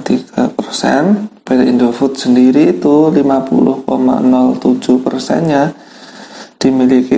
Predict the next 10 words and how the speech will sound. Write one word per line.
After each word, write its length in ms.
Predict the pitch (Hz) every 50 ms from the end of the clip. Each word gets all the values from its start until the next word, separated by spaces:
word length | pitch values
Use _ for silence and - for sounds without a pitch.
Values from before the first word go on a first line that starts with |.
| 151
oleh 400 | 139 131 131 147 156 170 160 -
First 480 | - - - 139 139 143 - - - -
Pacific. 640 | - - 127 127 - - 123 - - - - - - - - _ - _ _ _ - -
First 160 | - 127 -
Pacific 480 | - 131 127 127 - 135 131 - 139 135 - 139
ini 240 | - 147 156 160
dimiliki 480 | 156 143 131 131 127 127 127 127 127 143
oleh 320 | 151 147 - 143 143 151
Anthony 480 | - 139 131 127 127 127 127 123 127 127
Salim. 480 | 127 - 117 120 117 117 104 - -